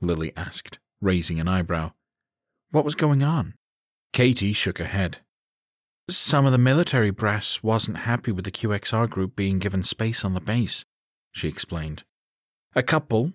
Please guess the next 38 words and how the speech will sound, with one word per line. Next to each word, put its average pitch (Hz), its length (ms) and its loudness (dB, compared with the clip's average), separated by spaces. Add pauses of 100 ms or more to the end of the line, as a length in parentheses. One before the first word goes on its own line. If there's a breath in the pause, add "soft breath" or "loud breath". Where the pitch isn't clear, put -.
like 95 260 -2
the - 80 -10
base 101 280 0
commander, 92 440 -2
General 101 480 0
Whitley, 95 460 -4 (480)
was 104 140 2
particularly 95 840 -4
vocal 82 400 -4
about 85 300 -10
it." - 160 -18 (1300)
"Must 98 280 2
have 95 140 -2
been 104 200 2
a 101 40 2
big 92 300 0
deal 117 320 2
if 92 140 -2
the 92 60 -8
base 104 280 0
commander 98 400 -2
was 101 160 0
making 92 320 0
a 85 80 -2
public 87 380 -2
stink 123 380 -2
about 73 300 -4
it," 127 140 -6 (500)
Ace 82 260 -2
put - 240 -8
in, 80 180 -6 (520)
his - 220 2
chin 98 340 4
already 95 460 2
covered 90 380 -4
in 78 80 -6
ice 92 220 -2
cream. 80 340 -8